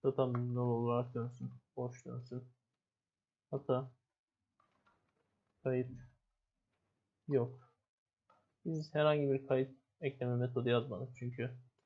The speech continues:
e, hatırlarsanız biz data katmanında concrete klasörü içerisinde bir mapping sınıfları yazmıştık. Burada site identity map'e baktığımız zaman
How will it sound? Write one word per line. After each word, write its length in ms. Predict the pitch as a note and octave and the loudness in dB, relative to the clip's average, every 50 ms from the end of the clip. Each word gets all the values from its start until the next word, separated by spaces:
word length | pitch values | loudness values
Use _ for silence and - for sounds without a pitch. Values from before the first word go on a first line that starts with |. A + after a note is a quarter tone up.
| _ _ _ _ _ _ _ _ - | _ _ _ _ _ _ _ _ -4
e, 40 | C3 | 0
hatırlarsanız 1000 | B2 A#2+ B2 B2+ B2 B2+ B2+ B2+ B2 B2 B2 B2 B2 A#2+ A#2 B2 - - - _ _ _ _ _ _ _ _ _ _ _ _ _ _ _ _ - | 0 2 2 0 0 0 2 4 4 4 2 0 -4 -4 -4 -4 -6 -8 -20 _ _ _ _ _ _ _ _ _ _ _ _ _ _ _ _ -8
biz 200 | C#3+ C3+ C3+ C3+ | -6 -6 -2 2
data 320 | - B2 B2 B2+ B2+ B2 B2 | 2 2 4 4 0 0 0
katmanında 640 | B2+ A2+ - A2 B2 A2+ A2+ A#2 A#2+ C3 C3+ - - _ _ _ _ _ _ _ _ _ _ _ _ _ _ _ | -2 -2 -2 -2 -4 -4 -4 -2 -2 -2 -2 -4 -8 _ _ _ _ _ _ _ _ _ _ _ _ _ _ _
concrete 560 | - C3+ B2+ B2 A#2+ B2 B2+ B2 A#2+ B2 - - | -4 -2 -2 -2 0 2 2 2 2 0 -2 -2
klasörü 460 | B2 A#2+ A2+ A2+ - - B2+ B2 B2 | 0 0 0 -2 -4 -6 -6 -6 -6
içerisinde 580 | - - A#2 A#2 A#2+ - - B2 B2 B2 A#2+ | -6 -6 -6 -6 -6 -6 -6 -4 -2 -2 -2
bir 280 | A#2 A#2 A#2 - - _ _ _ _ _ _ _ _ _ _ _ _ _ - | -2 -2 -4 -6 -10 _ _ _ _ _ _ _ _ _ _ _ _ _ -4
mapping 340 | C3 B2 B2 A#2+ A#2+ A#2 A#2+ | -2 -2 -2 -2 -4 -4 -4
sınıfları 420 | - A#2+ A#2 A#2 A#2+ A2+ A2+ A#2 | -4 -4 -4 0 2 2 4 6
yazmıştık. 720 | A#2 A#2 A2 A2 A#2+ A#2+ - - - A#2+ B2 - - _ _ _ _ _ _ _ _ _ _ _ _ _ _ _ _ - | 6 4 4 2 -2 -10 -10 -6 -6 -6 -6 -8 -18 _ _ _ _ _ _ _ _ _ _ _ _ _ _ _ _ -8
Burada 220 | B2 B2+ C3 A#2+ | -4 0 0 0
site 480 | A#2+ - - B2+ B2+ B2 B2 B2+ B2+ A#2+ | 2 4 4 4 4 4 2 0 0 0
identity 400 | A#2 B2 A#2 A#2 A#2+ - - - | 2 0 -2 -2 -4 -6 -6 -4
map'e 340 | A#2+ A#2+ A#2 A#2+ B2 A#2+ A#2 | -2 -2 -2 -2 -2 -2 -2
baktığımız 440 | A#2 A2+ A2+ - - B2 A#2+ A#2+ A#2+ | -2 -2 -4 -4 -4 -4 -4 -4 -4
zaman 260 | A#2+ G#2 - A#2 B2+ | -4 -6 -8 -10 -12